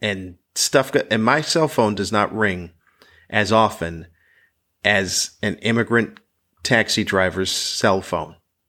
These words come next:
while he's working. There's always calls. There are always ca-, it's almost like, like, are you running a radio contest, dude? What is going on that this phone is ringing so often? Your friends don't know you're at work?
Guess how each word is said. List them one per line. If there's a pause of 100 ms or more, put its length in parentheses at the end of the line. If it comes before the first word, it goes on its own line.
while (340)
he's
working. (640)
There's
always
calls. (260)
There
are
always
ca-,
it's
almost
like,
like,
are
you
running
a
radio
contest,
dude?
What
is
going
on (380)
that
this
phone
is
ringing
so
often? (920)
Your
friends
don't
know
you're
at
work?